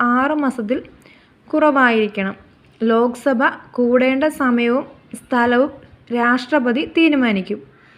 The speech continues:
ലോക്സഭ കൂടാൻ അറിയിപ്പ് നൽകുന്നത് രാഷ്ട്രപതിയാണ്. ഇതിലെ ശരിയായ വിവരങ്ങൾ ഏതെല്ലാം? ആൻസർ ഒന്നും രണ്ടും മൂന്നും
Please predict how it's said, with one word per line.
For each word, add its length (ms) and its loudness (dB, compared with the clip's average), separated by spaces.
ലോക്സഭ 560 0
കൂടാൻ 540 0
അറിയിപ്പ് 460 0
നൽകുന്നത് 640 0
രാഷ്ട്രപതിയാണ്. 880 0
ഇതിലെ 440 0
ശരിയായ 720 2
വിവരങ്ങൾ 600 0
ഏതെല്ലാം? 580 0
ആൻസർ 540 0
ഒന്നും 500 0
രണ്ടും 460 0
മൂന്നും 480 0